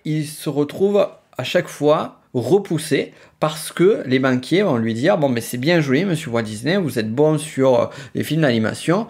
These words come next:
mais, euh, qui nous dit que vos parcs vont marcher ? Vous n'avez aucune expérience dans le do-, d-, dans le domaine. » Donc, il est, il est très important à ce, à ce stade-là de se prendre en considération que ça n'a pas forcément été simple, ça n'a pas été for-, forcément cette, euh, j-, cette, cette direction.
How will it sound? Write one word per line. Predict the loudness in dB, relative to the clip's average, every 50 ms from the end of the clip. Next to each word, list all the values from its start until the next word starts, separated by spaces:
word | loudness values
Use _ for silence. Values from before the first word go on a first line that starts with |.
| -10 -20 -16 -8 -2
mais, | 2 2 4 4 4
euh, | 6 4 4
qui | 2 0 -4 0 0
nous | 2 4 4
dit | 2 2 0 0
que | 0
vos | 0 2 2 2
parcs | 2 0 -2 -2 -4 -2
vont | 0 0
marcher ? | 0 0 -2 -4 -4 -2 -2
Vous | 0 2 2
n'avez | 2 2 2 2 0 -2 -2 0
aucune | 0 0 0 -2 -4 -4 -2 0
expérience | 0 0 0 0 0 0 2 2 2 2
dans | 2 2
le | 2
do-, | 2 0
d-, | 0 -2 -4 -6 -4 -4 -4 -4 -4
dans | -2 0 2 2
le | 4
domaine. » | 4 2 2 0 -2 -4 0
Donc, | 0 0 0 0 -2
il | -2 -2
est, | -2 -2 -2
il | -2 -2
est | -2 0
très | -2 -2 0 0 2
important | 2 0 0 -2 -4 -6 -4 -2 -2 0 -2
à | -2 -4 -6
ce, | -8 -8 -12
à | -12 -12
ce | -10 -8
stade-là | -2 0 2 2 2 2 0 0 -2 -8 -16 -16 -16 -18 -16 -8 -2
de | 0 2 2
se | 0 -2
prendre | -2 0 2 2 2
en | 2
considération | 2 2 2 0 0 2 2 2 4 2 0 -2 -4 -4 -4 -4 -4
que | -2 2 4 4 4 4 2 -6 -18 -20 -20 -20 -12 -4
ça | 0 0 2
n'a |
pas | 2 2 2
forcément | 2 2 0 -2 0 -2 0 2 2
été | 2 2 2 2 0 -2
simple, | -2 -2 -2 0 0 0 -2 -6 -8 -10 -20 -20 -8
ça | 0 0 2
n'a | 2
pas | 4 2 2
été | 2 0 -2 -4 -4 -2
for-, | -2 0 0 0 0 -2 -4
forcément | -4 -6 -6 -4 -2 -2 0 0 0 0
cette, | 0 0 -2 -2 0 2
euh, | 0 2 2
j-, | 0 -2 -4 -10 -12 -14 -16
cette, | -10 -4 -4 -4 -4 -4
cette | -10 -10 -4 -4 -2
direction. | 0 2 2 2 2 0 -2 -4 -4 -4 -4